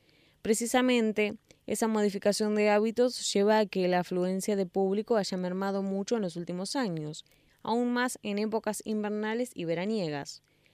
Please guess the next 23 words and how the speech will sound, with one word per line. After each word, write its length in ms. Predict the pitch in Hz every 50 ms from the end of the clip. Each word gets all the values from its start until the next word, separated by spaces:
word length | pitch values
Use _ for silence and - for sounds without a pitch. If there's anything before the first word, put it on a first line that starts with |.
| _ _ _ _
La 140 | - 233 233
gente 300 | - 269 277 277 285 277
viene 200 | 262 254 247 247
más 160 | 247 240 226
en 100 | 240 226
otoño 360 | 220 214 - 233 233 226 220
y 20 | 208
primavera, 640 | 208 190 202 214 233 247 254 226 196 175 170 180 180 _ _ _ _ _ _
cuando 240 | - - 196 190 185
los 160 | 185 185 175
días 200 | 196 202 208 -
son 200 | - 196 190 190
más 160 | 185 180 -
apacibles. 800 | 180 - 180 185 - - 269 247 196 170 160 160 160 - - - _ _ _ _ _ _ _ -
Obviamente 640 | - 233 247 247 240 233 233 233 240 233 269 254
que 120 | 220 208
la 100 | 190 185
cantidad 540 | 180 - 185 185 185 185 185 196 202 214 214 -
aumenta 500 | - 196 190 185 190 190 190 196 208 214
considerablemente 920 | 208 196 185 175 185 180 175 175 180 185 185 185 180 180 180 185 202 208
en 140 | 220 214 180
fechas 280 | - 180 170 - 185 175
puntuales, 720 | - - 175 180 190 233 254 240 190 170 156 156 -